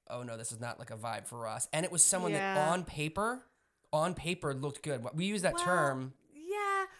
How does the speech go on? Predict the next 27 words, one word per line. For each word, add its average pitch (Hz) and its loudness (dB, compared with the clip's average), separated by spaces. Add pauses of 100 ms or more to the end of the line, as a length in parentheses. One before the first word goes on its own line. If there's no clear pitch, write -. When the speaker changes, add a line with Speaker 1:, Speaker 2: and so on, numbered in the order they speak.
(100)
Speaker 2:
So 370 -4 (600)
the 262 0
profile 180 -2 (220)
Speaker 1:
Yes, 147 6
that's 214 0
what 233 6 (300)
I'm - 4
Speaker 2:
was 139 2
Speaker 1:
talking 139 6
about. 113 -6
Speaker 2:
Yeah, 226 2
but, 240 -2
but 226 -2
we 320 0
didn't 403 -2
really 320 -4
get, 233 -2
I 214 -6
mean, 226 -8 (420)
she 254 -6 (180)
is 226 6
legitimately 196 0
a 185 0
baker. 175 0
So 170 -2
her, 190 0
um, 165 -2